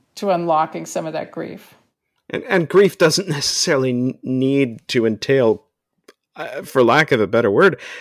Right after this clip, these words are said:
Speaker 2: gastronomic suffering, does it?
Speaker 1: I mean, you know, grief is real. And, and I think that if you have real food,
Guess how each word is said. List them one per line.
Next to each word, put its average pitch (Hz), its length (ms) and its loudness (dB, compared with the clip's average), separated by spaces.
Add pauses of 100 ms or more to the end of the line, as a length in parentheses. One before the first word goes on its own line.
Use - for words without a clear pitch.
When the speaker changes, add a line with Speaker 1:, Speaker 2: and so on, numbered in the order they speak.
(200)
Speaker 2:
gastronomic 123 800 2
suffering, - 580 -4 (720)
does 139 220 0
it? 101 220 -10 (1080)
Speaker 1:
I 233 180 -6
mean, 208 460 -4
you 220 120 -8
know, 170 180 -4
grief 233 380 -2
is 214 180 -2
real. 185 560 -6 (640)
And, 180 720 0 (480)
and 190 320 -2
I 196 180 -2
think 180 400 -10
that 170 340 -2
if 180 200 -8
you 190 100 -8
have 180 480 -6
real 185 240 0
food, 180 540 -8